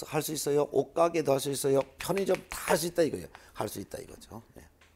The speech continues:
경업 제한이 없어요. 그다음에 이제 부개공,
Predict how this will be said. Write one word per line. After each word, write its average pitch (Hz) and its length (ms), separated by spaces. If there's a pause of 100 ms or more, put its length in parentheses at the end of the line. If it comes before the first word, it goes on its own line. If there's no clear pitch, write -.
(320)
경업 - 320
제한이 87 200
없어요. - 260 (1700)
그다음에 165 260
이제 117 100
부개공, 151 640